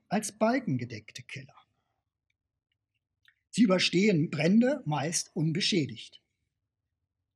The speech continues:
Nach dem verheerenden Stadtbrand in Einbeck von fünfzehnhundertvierzig, der mit einem Totalschaden der Stadt im Aufgehenden einherging, wurde aus gutem Grund die spätmittelalterliche Stadt wieder aufgebaut.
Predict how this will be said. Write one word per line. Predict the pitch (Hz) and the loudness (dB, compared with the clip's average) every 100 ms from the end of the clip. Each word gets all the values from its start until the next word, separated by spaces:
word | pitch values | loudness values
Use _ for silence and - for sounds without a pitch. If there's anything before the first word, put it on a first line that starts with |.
| _ _ | _ _
Nach | 170 208 | -2 0
dem | 254 | 0
verheerenden | 247 220 269 294 254 214 220 | 0 0 0 2 4 4 2
Stadtbrand | - 269 - 160 139 131 - - | -2 -4 -4 -6 -4 -4 -6 -8
in | 151 | -6
Einbeck | - 269 233 127 127 | 0 2 2 -2 -8
von | 139 127 | -6 -4
fünfzehnhundertvierzig, | 190 196 - 170 143 143 - 240 262 - 143 - - - - | -2 -2 -2 -2 0 -2 -2 -2 -2 -2 -2 -4 -12 -10 0
der | 170 | 2
mit | 202 | 2
einem | 170 175 170 | 2 2 0
Totalschaden | 151 139 233 285 - 170 147 147 | -2 -4 -2 -2 -4 -2 0 0
der | 143 143 | -2 -4
Stadt | - 202 202 | -2 -2 -2
im | - 160 | -6 -4
Aufgehenden | 165 226 - 165 151 147 | -2 -2 -2 -2 0 0
einherging, | 156 156 175 247 233 127 156 254 - - _ _ - | -2 -2 0 0 0 0 2 2 -2 -20 _ _ -2
wurde | 202 285 202 | 2 2 0
aus | 165 - | -4 -6
gutem | 233 - 240 | -4 2 0
Grund | 151 151 233 254 - | 2 2 2 2 -4
die | 156 | -6
spätmittelalterliche | - 202 294 - 208 214 165 160 147 127 127 | -4 -2 -2 -2 -4 -2 -6 -6 -8 -10 -12
Stadt | - - 190 - - _ | -12 -6 -8 -6 -14 _
wieder | 160 185 - | -8 -6 -6
aufgebaut. | 185 190 - 120 127 - - | -8 -8 -12 -16 -16 -18 -20